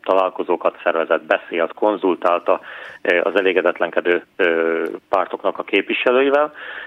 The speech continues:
Ö, ez néhány válságnak a megoldására tökéletesen elegendőnek bizonyult. Ebben a, ö, a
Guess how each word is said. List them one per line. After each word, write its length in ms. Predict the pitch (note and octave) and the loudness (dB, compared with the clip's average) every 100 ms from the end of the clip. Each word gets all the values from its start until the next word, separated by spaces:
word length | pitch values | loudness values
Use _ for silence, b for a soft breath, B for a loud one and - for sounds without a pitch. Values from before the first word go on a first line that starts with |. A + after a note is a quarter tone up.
| - | 0
Ö, 80 | |
ez 200 | C3+ - C3+ | 0 0 0
néhány 280 | E3+ A#2+ G2+ | 0 2 2
válságnak 480 | G#2 - F#2 F#2 | 0 2 0 0
a 40 | F#2 | 0
megoldására 800 | F#2 F2+ E2+ F2 - F2 E2 D#2 | 2 2 2 2 0 0 0 0
tökéletesen 600 | F#2 - E2+ E2 - F2 | -4 0 0 0 -6 0
elegendőnek 560 | F#2+ G#2+ C3 C3 A#2+ | 2 2 2 2 2
bizonyult. 520 | F#2+ G#2 G2+ F#2+ F#2 - B B - | 0 -2 0 2 0 -2 B B -4
Ebben 380 | A#2+ A2+ G#2 F2+ | -4 0 0 2
a, 220 | E2+ - _ | 0 -2 _
ö, 480 | - E2+ E2 E2 E2 | 0 2 4 2 2
a 480 | - F2 E2 E2 - | 2 4 4 2 0